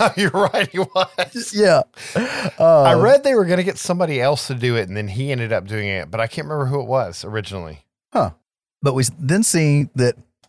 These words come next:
Speaker 2: Evelyn is in the tub watching this. And, uh, it's a highfalutin tub. That's important here, <laughs> to me at least. <laughs> 'Cause when it cuts back to him, it's like, "I'm Peter Graves." And she's like, "No shit." And that just gives you an <laughs> idea of her approach to life.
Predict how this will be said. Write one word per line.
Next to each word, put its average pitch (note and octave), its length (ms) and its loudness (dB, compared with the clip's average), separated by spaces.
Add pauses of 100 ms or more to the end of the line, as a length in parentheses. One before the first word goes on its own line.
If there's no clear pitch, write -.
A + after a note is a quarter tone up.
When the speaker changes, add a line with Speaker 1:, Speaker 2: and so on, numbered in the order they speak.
Speaker 2:
Evelyn B2 540 2
is A#2 140 0
in A#2 120 2
the A#2+ 80 2
tub G#2+ 420 0
watching C#3+ 420 -2
this. - 340 -4 (220)
And, A2+ 300 2
uh, G2+ 220 0 (120)
it's - 100 -4
a B2+ 40 0
highfalutin A2+ 520 0
tub. F2 300 -4 (180)
That's - 180 -8
important F2+ 340 -4
here, F#2 180 0 (260)
<laughs> - 240 -20
to A2+ 100 -2
me G#2 240 2
at F#2+ 100 -2
least. G#2 380 -4 (600)
<laughs> - 0 - (340)
'Cause A3+ 240 -2
when C4 120 2
it A#3+ 120 -2
cuts A3+ 300 -2
back G3 260 0
to C4 100 0
him, F3+ 160 4
it's D#3 120 0
like, A#2+ 200 0 (240)
"I'm D#3 160 2
Peter C#3 260 0
Graves." A2+ 300 0
And A#2 80 0
she's A#2+ 180 -2
like, A2 140 0
"No A2 200 2
shit." - 420 -4
And C3 120 2
that D#3 120 2
just F3 180 4
gives E3+ 220 2
you E3+ 80 4
an C#3 80 4
<laughs> - 40 -4
idea C#3 420 4
of B2+ 60 0
her D3 200 2
approach C#3 480 0
to - 140 -4
life. A2 520 -2